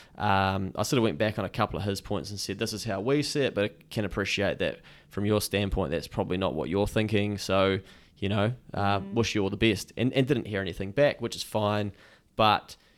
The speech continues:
Speaker 1: you've gotta, now I'm getting better at being like, "Okay, bang, like, I've dealt with that, and there's
Speaker 2: Mm.
Speaker 1: no dwelling on it. I might
Speaker 2: Mm.
Speaker 1: share it or run it past somebody else and see what they think." And then it's like, "Okay, on to the next day," 'cause otherwise you just get
Speaker 2: Mm.
Speaker 1: stuck there.
Speaker 2: I wanted to also <laughs> ask or switch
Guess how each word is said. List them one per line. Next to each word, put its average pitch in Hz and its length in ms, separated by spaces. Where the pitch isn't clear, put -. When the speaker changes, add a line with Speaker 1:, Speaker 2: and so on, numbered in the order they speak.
Speaker 1:
you've 101 160
gotta, 120 360
now 113 160
I'm 113 80
getting 110 180
better 101 180
at 80 80
being 98 120
like, 92 160
"Okay, 92 400
bang, 101 340
like, 92 140
I've - 120
dealt 127 200
with 139 100
that, 175 360
and 208 100
there's 92 120
Speaker 2:
Mm. - 20
Speaker 1:
no 98 120
dwelling 131 380
on 151 140
it. 147 180
I - 60
might - 160
Speaker 2:
Mm. - 40
Speaker 1:
share 127 360
it - 100
or 98 160
run 104 140
it - 80
past 120 320
somebody 107 340
else 117 320
and 101 80
see 101 160
what 71 140
they 110 160
think." 107 300
And 95 120
then 87 80
it's - 160
like, - 240
"Okay, 92 200
on 101 240
to 107 100
the 95 80
next 95 260
day," 82 180
'cause 113 100
otherwise 117 420
you 101 80
just 95 160
get - 120
Speaker 2:
Mm. - 20
Speaker 1:
stuck - 300
there. 175 240
Speaker 2:
I 214 140
wanted 233 320
to 214 520
also 196 580
<laughs> - 20
ask 190 460
or 185 140
switch - 480